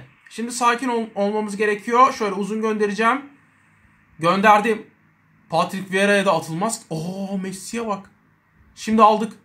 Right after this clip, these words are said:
Beckham. Beckham pasını verdi. Şimdi orada bir boşluk var.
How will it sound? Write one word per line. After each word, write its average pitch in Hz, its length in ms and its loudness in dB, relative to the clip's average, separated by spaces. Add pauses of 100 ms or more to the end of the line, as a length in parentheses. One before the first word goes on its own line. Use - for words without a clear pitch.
(340)
Beckham. 202 420 -2 (260)
Beckham 180 280 -4
pasını 220 300 -4
verdi. 208 460 4 (120)
Şimdi 196 200 -8
orada 202 320 -2
bir 185 60 -10
boşluk 208 340 -4
var. 185 220 4